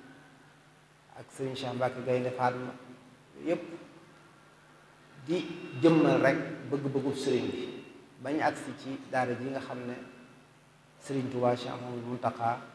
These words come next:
moo ko ubbi, ubbil ko yoon yépp, ubbil ko lislaam yépp,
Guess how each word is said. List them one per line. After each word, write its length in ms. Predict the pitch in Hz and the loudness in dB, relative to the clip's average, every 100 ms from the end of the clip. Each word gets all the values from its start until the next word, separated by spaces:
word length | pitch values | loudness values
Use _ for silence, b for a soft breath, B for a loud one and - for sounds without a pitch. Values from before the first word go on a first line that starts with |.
| - | -16
moo 120 | 120 117 | -12 -10
ko 240 | 117 113 113 - - - - - - - | -8 -6 -8 -12 -20 -20 -20 -20 -20 -10
ubbi, 240 | 139 120 127 - - - - - - - 131 | -10 -8 -10 -10 -18 -20 -20 -20 -20 -20 -14
ubbil 300 | 127 127 120 | -8 -6 -4
ko 200 | 123 120 120 - - | 0 2 2 -2 -4
yoon 160 | 131 120 123 | -2 0 2
yépp, 160 | 156 - - | 2 2 -2
ubbil 200 | 139 - 120 | -4 -4 0
ko 80 | |
lislaam 440 | 123 127 - - 1077 1077 | 2 2 4 6 8 8
yépp, 160 | 1077 | 8